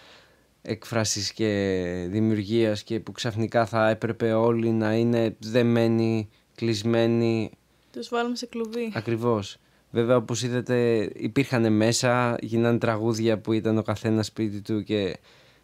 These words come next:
Speaker 1: εκμεταλλεύτηκαν τα new media και μπόρεσαν και κάνανε
Speaker 2: Το
Speaker 1: πολλές
Speaker 2: TikTok.
Speaker 1: συνεργασίες. Το TikTok.
Speaker 2: Έδειξε πολλά νέα τραγούδια.
Speaker 1: Ναι, ακριβώς. Ε,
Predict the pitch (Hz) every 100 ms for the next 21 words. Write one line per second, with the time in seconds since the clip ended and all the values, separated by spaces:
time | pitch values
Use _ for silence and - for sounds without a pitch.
0 | _ - 110 113 113 110 110 - - 113
1 | 107 110 110 110 110 104 107 98 107 92
2 | 101 107 110 104 110 110 104 104 98 98
3 | 95 92 - 107 110 110 110 107 98 98
4 | - 104 104 101 104 - - _ _ _
5 | - 123 - 110 - 117 110 104 - _
6 | _ 226 220 - - 233 226 220 220 220
7 | 208 214 214 127 123 113 110 113 110 107
8 | 95 - - 117 123 120 113